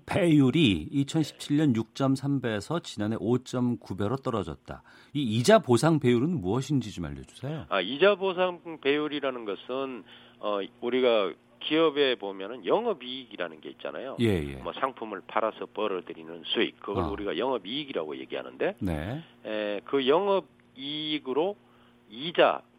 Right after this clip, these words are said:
Speaker 2: 또 이제 부채가 있잖아요.
Speaker 1: 예.
Speaker 2: 그것에 대해서 이자를 이제 내야 되는데,
Speaker 1: 어.
Speaker 2: 에, 이자를 얼마나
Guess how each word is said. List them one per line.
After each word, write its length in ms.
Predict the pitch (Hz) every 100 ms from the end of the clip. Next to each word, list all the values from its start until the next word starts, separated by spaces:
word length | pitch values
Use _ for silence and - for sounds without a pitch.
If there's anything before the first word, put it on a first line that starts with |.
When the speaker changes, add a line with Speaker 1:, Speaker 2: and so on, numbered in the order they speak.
| -
Speaker 2:
또 100 | 175
이제 240 | 151 143 123
부채가 640 | 180 196 220 220 208 160
있잖아요. 560 | 92 - 85 64 62 107
Speaker 1:
예. 280 | 107 78 78
Speaker 2:
그것에 240 | 123 147 147
대해서 200 | 127 -
이자를 540 | 120 156 175 139 107 90
이제 140 | 90
내야 220 | 92 127
되는데, 600 | 85 76 71 120 113 69 95
Speaker 1:
어. 320 | 87 78 73 - -
Speaker 2:
에, 220 | 107 101
이자를 760 | 98 139 160 175 156 151 190 -
얼마나 1040 | 190 135 170 190 190 185 180 180 190 185